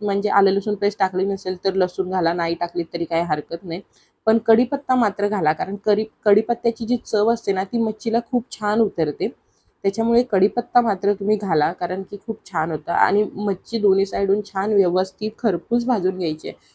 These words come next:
कुठूनही ती अशी कच्ची राहता कामा नये, नाहीतर मग, म्हणजे न शिजता राहता कामा नये,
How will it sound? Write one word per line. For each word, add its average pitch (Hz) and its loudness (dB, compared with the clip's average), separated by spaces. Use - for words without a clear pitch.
कुठूनही 233 2
ती 220 0
अशी 226 0
कच्ची 226 0
राहता 226 0
कामा 170 -2
नये, 165 -2
नाहीतर 180 -4
मग, 214 2
म्हणजे 220 0
न 226 4
शिजता 208 -2
राहता 170 2
कामा 160 -2
नये, 156 -4